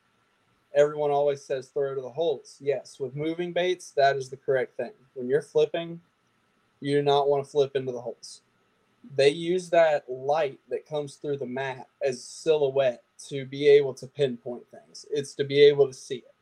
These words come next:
When you're under there and it's completely dark because it filters out all the sunlight, that hole is,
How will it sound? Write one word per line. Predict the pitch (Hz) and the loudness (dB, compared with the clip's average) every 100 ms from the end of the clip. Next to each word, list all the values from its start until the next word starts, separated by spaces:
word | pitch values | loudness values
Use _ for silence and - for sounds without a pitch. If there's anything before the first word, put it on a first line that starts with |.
| _ _ _ - | _ _ _ -6
When | 135 | -2
you're | 143 160 | 0 -2
under | 160 156 | -4 -4
there | 156 151 | -2 -2
and | 147 | -4
it's | 139 | -6
completely | 143 131 160 156 147 | -12 -6 -6 -4 -2
dark | 139 139 143 | 2 2 2
because | - 139 143 | -2 -4 -4
it | 135 - | -4 -2
filters | 143 135 135 | -2 -2 -2
out | 135 135 | 0 2
all | 139 151 | 0 -2
the | |
sunlight, | 143 139 131 123 123 123 - _ _ _ - 127 | -6 -8 -8 -10 -14 -18 -20 _ _ _ -20 -2
that | 139 156 135 | 0 0 0
hole | 143 151 147 135 123 - | 4 6 6 4 -2 -4
is, | 131 120 117 | -4 -6 -18